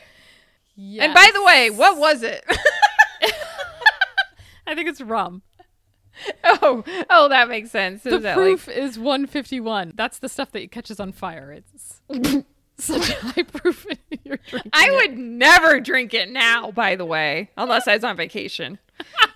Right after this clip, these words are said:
Speaker 2: Uh, <laughs>
Speaker 1: Unless I had a scorpion bowl in front of me. <laughs>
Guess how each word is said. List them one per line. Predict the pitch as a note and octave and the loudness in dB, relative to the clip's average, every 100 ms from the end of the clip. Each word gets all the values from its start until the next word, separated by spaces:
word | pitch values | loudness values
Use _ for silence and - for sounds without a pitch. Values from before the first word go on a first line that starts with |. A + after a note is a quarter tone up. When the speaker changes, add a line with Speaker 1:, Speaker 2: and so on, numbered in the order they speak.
| - - | 0 2
Speaker 2:
Uh, | A#3 B3+ B3+ B3+ B3+ C4 F#4+ D#4+ F#4 E4+ | 4 2 4 2 2 2 0 0 -4 -2
<laughs> | D#4+ F4 - - - - - | -4 -6 -8 -20 -20 -10 -4
Speaker 1:
Unless | E4 D4+ | -2 0
I | E4+ | 4
had | C4 C#4+ | 2 2
a | |
scorpion | - A#3+ A3+ A3+ | 0 -2 -2 -2
bowl | G3+ | -2
in | G3 | -2
front | A3 G3+ | -2 -2
of | G#3+ | -4
me. | |
<laughs> | D4+ | -6